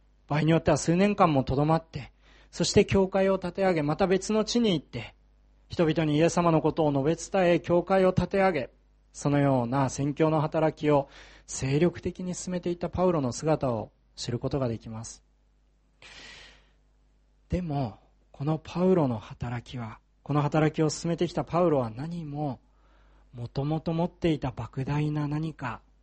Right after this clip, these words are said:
資産、親から受け継いだ遺産、そのようなものを用いて働きを続けていったというわけではないんです。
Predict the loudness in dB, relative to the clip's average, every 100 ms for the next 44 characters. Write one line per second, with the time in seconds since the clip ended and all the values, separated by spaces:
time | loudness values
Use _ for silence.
0 | _ -16 -12 -8 -6 -6 -8 _ _ _
1 | _ _ _ _ _ _ _ _ _ _
2 | _ _ _ _ _ -4 -4 -2 -4 -4
3 | -4 -4 -2 -2 -2 -4 -4 -2 -6 -10
4 | _ _ _ -8 -4 0 2 2 2 0
5 | 0 -2 -6 -10 -10 -8 -8 -8 -10 -8
6 | -8 -8 -8 -8 -10 -14 -12 -12 -8 -10
7 | -10 _ -10 -6 -4 -2 -2 -4 -6 -6
8 | -6 -6 -6 -8 -14 -20